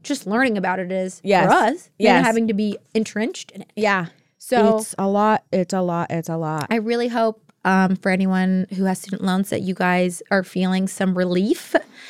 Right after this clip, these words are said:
Speaker 1: during
Speaker 2: Or,
Speaker 1: this time.
Speaker 2: or even just, like, more understanding, because even,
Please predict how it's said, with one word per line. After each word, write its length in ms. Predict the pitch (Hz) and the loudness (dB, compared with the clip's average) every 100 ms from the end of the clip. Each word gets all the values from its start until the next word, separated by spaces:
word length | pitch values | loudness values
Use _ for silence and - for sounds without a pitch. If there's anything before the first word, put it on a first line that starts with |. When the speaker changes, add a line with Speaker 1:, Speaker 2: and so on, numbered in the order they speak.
| - - - - | -20 -20 -14 -2
Speaker 1:
during 240 | 196 185 202 | 4 6 6
Speaker 2:
Or, 40 | |
Speaker 1:
this 200 | 202 - | 2 -2
time. 360 | 185 170 160 226 | -2 -2 2 4
Speaker 2:
or 140 | 339 | 4
even 240 | 320 349 | 4 4
just, 140 | 370 349 | 2 2
like, 100 | 262 | 4
more 340 | 208 226 247 | 6 4 2
understanding, 640 | 240 233 220 220 220 196 220 | 2 0 -2 -2 -2 -2 -2
because 380 | 208 233 208 208 _ _ | 0 2 0 -2 _ _
even, 500 | 233 240 269 262 262 | -2 2 2 4 2